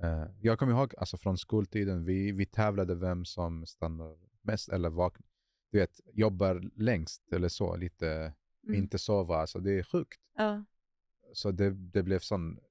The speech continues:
Speaker 1: kultur i fem år att nej, vi ska sitta länge och så.
Speaker 2: Ja.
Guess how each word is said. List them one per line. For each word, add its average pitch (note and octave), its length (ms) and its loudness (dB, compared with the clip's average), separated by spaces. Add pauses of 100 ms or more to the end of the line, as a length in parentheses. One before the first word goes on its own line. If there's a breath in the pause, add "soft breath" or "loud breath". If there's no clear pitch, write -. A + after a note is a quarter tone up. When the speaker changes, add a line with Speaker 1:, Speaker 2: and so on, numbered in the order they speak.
(200)
Speaker 1:
kultur G#2+ 340 0
i F#2+ 40 0
fem A2 260 0
år G#2+ 280 0
att E2 200 -4
nej, F#2+ 400 -4 (380)
vi - 80 0
ska - 180 -2
sitta E2 480 0
länge F2+ 400 -2
och A2+ 120 -8
så. - 220 -18 (120)
Speaker 2:
Ja. A3 180 -2